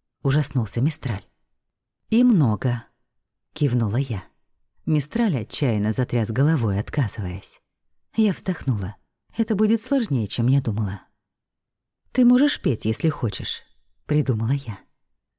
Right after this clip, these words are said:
«Сочини балладу о драконах и наездниках. У тебя талант. Все заслушаются». Такой вариант Мистралю понравился больше. Он и драконам пел,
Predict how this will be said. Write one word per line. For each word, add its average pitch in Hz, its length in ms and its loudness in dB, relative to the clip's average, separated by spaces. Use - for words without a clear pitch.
«Сочини 262 460 4
балладу 135 380 4
о 113 60 2
драконах 127 540 0
и 147 40 2
наездниках. 147 800 -2
У 220 80 2
тебя 214 280 0
талант. 165 540 -2
Все - 300 0
заслушаются». 117 920 -2
Такой 240 340 2
вариант 120 400 0
Мистралю 135 440 0
понравился 139 640 2
больше. 113 500 -6
Он 202 200 4
и 214 40 6
драконам 165 580 0
пел, 104 300 -4